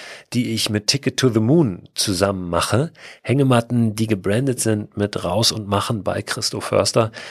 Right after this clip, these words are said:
weil das die Hängematten sind, die ich einfach uneingeschränkt empfehle und auch selbst benutze. Diese Hängematten kommen auch. Die stehen gerade noch irgendwo beim Zoll in einem Container,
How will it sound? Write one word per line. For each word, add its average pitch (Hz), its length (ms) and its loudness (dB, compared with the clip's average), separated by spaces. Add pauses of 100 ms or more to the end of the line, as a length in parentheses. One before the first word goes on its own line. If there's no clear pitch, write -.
(200)
weil 104 300 4
das 98 260 0 (140)
die 104 100 -2
Hängematten 107 440 2
sind, 98 440 2
die 95 400 2
ich - 360 -6
einfach 101 420 -2 (120)
uneingeschränkt 104 840 -2
empfehle 98 440 0
und 85 340 -6
auch 90 280 -2
selbst - 460 0
benutze. - 600 -2 (440)
Diese 156 200 4
Hängematten 135 640 2
kommen 156 380 2
auch. 156 380 -8
Die 135 160 -8
stehen 143 340 2
gerade 135 320 2
noch 135 320 -2
irgendwo 147 580 0
beim 127 240 -2
Zoll 139 380 -2
in 107 160 -4
einem 117 320 -4
Container, 117 720 0